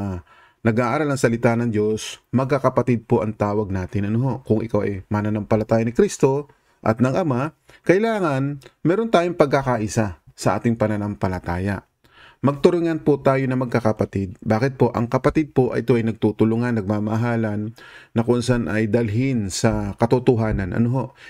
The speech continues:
Hindi sa pagkaligaw. Kaya sinasabi dito sa Mateo twenty-three eight, "Ngunit huwag kayong magpatawag na guro,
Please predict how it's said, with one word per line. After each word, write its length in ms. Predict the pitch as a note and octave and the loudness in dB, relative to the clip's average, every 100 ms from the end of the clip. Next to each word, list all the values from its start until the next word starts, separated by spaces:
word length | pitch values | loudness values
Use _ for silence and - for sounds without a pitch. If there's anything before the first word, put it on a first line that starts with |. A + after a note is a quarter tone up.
| - | -2
Hindi 320 | C3 B2 B2+ | 0 0 0
sa 160 | B2+ A#2+ | 0 2
pagkaligaw. 960 | C3 B2 C3 A#2+ A2 A2+ G#2 G2 E2 D#2+ _ _ - | 2 2 2 2 2 0 0 -2 -6 -10 _ _ 0
Kaya 480 | C#3+ D3 C#3+ C#3 - | 0 2 -2 -4 -4
sinasabi 560 | - E3+ G3+ F#3+ E3 D#3 | 0 0 2 2 2 0
dito 240 | D#3 C#3+ | 0 0
sa 240 | - A#2+ A2+ | 2 2 0
Mateo 480 | A2 B2+ B2+ A#2 | 0 2 2 0
twenty-three 720 | A#2 A2+ A#2+ C3+ C3+ G#2 A2 - | 2 2 2 -2 -2 -2 -2 -2
eight, 400 | G2 G2 A2+ _ _ - - - | -2 -2 -4 _ _ -20 -20 -8
"Ngunit 480 | - D3 F#3 F#3 F#3 | -2 0 0 -2 0
huwag 320 | D3 D3 C#3 | 0 0 0
kayong 480 | C3+ C3 C3 B2+ A#2+ A#2+ _ C3 | 0 2 0 -2 -6 -12 _ -4
magpatawag 720 | C3+ B2+ B2 B2+ B2 B2+ B2 | 0 0 2 2 2 0 -2
na 80 | B2+ | -2
guro, 480 | A2 G2+ G2+ G#2 | 0 0 0 -2